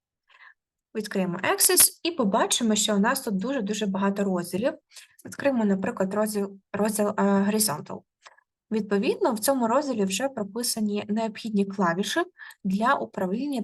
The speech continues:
тим чи іншим рухом. Ліворуч, праворуч, наприклад,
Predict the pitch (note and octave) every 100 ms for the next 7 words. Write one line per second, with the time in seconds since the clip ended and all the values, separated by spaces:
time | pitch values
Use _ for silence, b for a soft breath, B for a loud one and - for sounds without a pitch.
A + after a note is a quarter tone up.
0 | G3+ A#3+ B3+ A#3+ - A3 - G3 G#3+ G#3+
1 | G#3 G#3 G#3 F#3+ F#3+ E3 E3 F#3+ G3 A3+
2 | D4+ A#3+ - - E3 - A#3+ C4 B3 -
3 | A3+ G#3+ A3+ A3+ G#3+ G3+